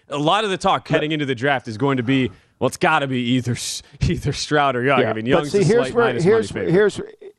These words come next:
Speaker 1: here's where now we're, we're, we're into the w-, watch the board move l-, si-,
Speaker 2: Yeah.
Speaker 1: time of the N F L, right? So what happens is there's a s-, there's a, there's a cycle that goes through.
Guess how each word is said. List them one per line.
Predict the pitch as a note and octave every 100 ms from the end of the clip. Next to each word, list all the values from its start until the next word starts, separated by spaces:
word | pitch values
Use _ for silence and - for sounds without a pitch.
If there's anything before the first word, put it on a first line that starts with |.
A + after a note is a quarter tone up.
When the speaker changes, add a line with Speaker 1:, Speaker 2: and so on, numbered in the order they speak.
| -
Speaker 1:
here's | D#3 G3 G3+ -
where | F3+ E3
now | D#3 F3
we're, | F3+ F3+ -
we're, | E3+ A3+
we're | G#3 A#3 C4
into | A#3 A3+ G#3+ G#3+
the | F3+ D#3+ -
w-, | D#3 - _ -
watch | D3+ E3 F3+ -
the | F3
board | C3+ D#3+ E3+ C#3+
move | C#3+ D#3+ D3+ -
l-, | B2 -
si-, | - - C3+ -
Speaker 2:
Yeah. | G2 F#2
Speaker 1:
time | C#3+ A#2+ A2
of | A#2+
the | C3 B2+
N |
F | A#2 -
L, | G#2
right? | A#2+ D3 - - - -
So | G#3+ F3+ D#3 - - _
what | - F3
happens | E3 G#3+ B3 B3 G#3
is | F3 E3+
there's | F3 D#3
a | E3
s-, | -
there's | - E3+ E3+
a, | D#3 E3
there's | F3+ E3
a | E3
cycle | A#3 A#3 F#3
that | C#3 -
goes | C#3+
through. | - C3+